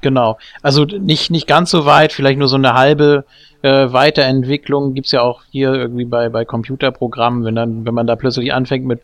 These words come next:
Punkt fünf Punkt eins oder Punkt zwei oder so, dann weiß man, okay, da sind jetzt nicht so die großen, äh, Unterschiede, höchstens mal so ein paar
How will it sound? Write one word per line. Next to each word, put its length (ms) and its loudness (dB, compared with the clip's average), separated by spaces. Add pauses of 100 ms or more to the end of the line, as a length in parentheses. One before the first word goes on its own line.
(140)
Punkt 480 -4 (440)
fünf 340 -2 (140)
Punkt 540 -2 (420)
eins 380 2
oder 220 0
Punkt 340 -2
zwei 460 2
oder 220 4
so, 240 2 (380)
dann 500 2
weiß 360 0
man, 180 0
okay, 340 4
da 160 4
sind 160 0
jetzt 160 2
nicht 200 0
so 300 2
die 120 -2
großen, 680 2
äh, 220 2
Unterschiede, 680 0
höchstens 360 -2
mal 140 -2
so 60 -2
ein 80 -4
paar 500 0